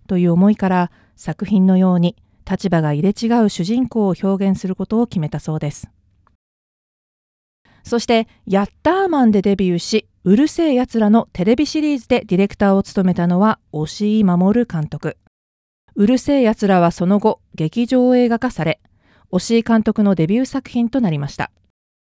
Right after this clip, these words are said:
最も話題を集めたのは、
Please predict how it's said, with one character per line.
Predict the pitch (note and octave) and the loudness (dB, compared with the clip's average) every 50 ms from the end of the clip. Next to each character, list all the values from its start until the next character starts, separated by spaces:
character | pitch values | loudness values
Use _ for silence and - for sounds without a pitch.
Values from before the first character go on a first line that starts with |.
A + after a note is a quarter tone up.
| _ _ _ _ _ _ _ _ - - | _ _ _ _ _ _ _ _ -12 -4
最 | F#3 F3 F#3 F3+ - _ - D4 D#4 | 0 0 0 0 -2 _ -4 -2 0
も | C#4 A#3+ | 2 2
話 | G#3+ G#3 G3+ | 2 2 4
題 | A3+ A3 A3+ A3+ A3+ | 2 2 2 2 0
を | A3 A3 | 0 -2
集 | - - A#3 | -2 -2 -2
め | A3 G#3+ | -2 -2
た | - G#3 | -2 -2
の | G3+ G3+ G3+ | 0 0 2
は、 | G#3+ A3+ A3+ | 2 0 0